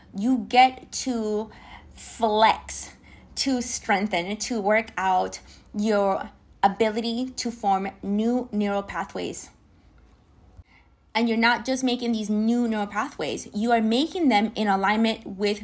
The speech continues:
what you're looking at, with what you desire. So it's not just about making new pathways. You can make new pathways to poverty, but this is about making a new pathway to your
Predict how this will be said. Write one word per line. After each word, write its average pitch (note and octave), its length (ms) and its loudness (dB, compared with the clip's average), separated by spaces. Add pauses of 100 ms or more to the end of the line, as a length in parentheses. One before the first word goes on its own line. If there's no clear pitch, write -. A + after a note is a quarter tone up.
what G#3 320 0
you're G3+ 140 0
looking G#3+ 360 -2
at, D#3 200 -4
with G3+ 240 -6
what G3+ 180 -2
you G#3+ 80 -2
desire. F3+ 560 0 (300)
So A#3 340 4
it's C4+ 80 -2
not G4 180 2
just G4 160 -2
about B3 300 6
making G#3+ 480 -2 (140)
new C4+ 240 4
pathways. G3+ 720 0 (100)
You B3+ 100 -2
can F4+ 120 4
make D#4 160 4
new D#4 180 8
pathways G#3 680 4
to A#3+ 180 -2
poverty, C4+ 520 4 (360)
but A3+ 120 -2
this C4 120 -2
is C#4+ 80 -4
about D4+ 260 6
making B3 320 0
a G#3 60 0
new B3+ 440 2
pathway - 580 -2 (240)
to - 160 -2
your G#3 320 0